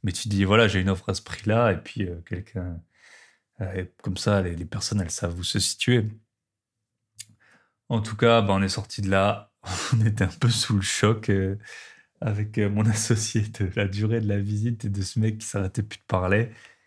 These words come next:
Et puis, euh, je dis, « Ouais, bon, l'appartement, il est sans plus, euh. » Et là, mon associé, il me rappelle, euh, « Je te rappelle dans ton livre ce que tu mets, ne jamais partir en surenchère avec d'autres acheteurs. »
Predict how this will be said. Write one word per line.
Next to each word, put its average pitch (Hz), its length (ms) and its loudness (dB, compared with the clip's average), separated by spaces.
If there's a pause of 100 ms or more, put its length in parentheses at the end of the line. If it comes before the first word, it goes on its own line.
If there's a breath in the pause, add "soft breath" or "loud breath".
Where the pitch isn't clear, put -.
(280 loud breath)
Et 135 80 -6
puis, 104 340 -10
euh, 90 160 -10 (200)
je - 60 -20
dis, « 98 180 -6
Ouais, 101 260 4
bon, 98 340 2
l'appartement, 95 880 -2
il 95 80 -6
est 90 60 -8
sans - 220 -4
plus, 98 600 -4
euh. » 92 180 -2 (540 loud breath)
Et 110 80 -2
là, 95 360 4
mon 92 120 -2
associé, - 360 0
il 92 60 2
me 90 60 -4
rappelle, 95 480 0 (340)
euh, « 90 240 0
Je - 120 -14
te - 80 -2
rappelle 95 420 2
dans 92 120 -2
ton 101 200 0
livre 110 320 2
ce 107 100 -8
que 98 80 0
tu - 180 -4
mets, 104 300 4 (500 loud breath)
ne 110 220 6
jamais 117 840 4 (140)
partir 110 580 0
en 107 100 2
surenchère 101 720 4
avec 98 300 0
d'autres 101 280 2
acheteurs. » 104 560 0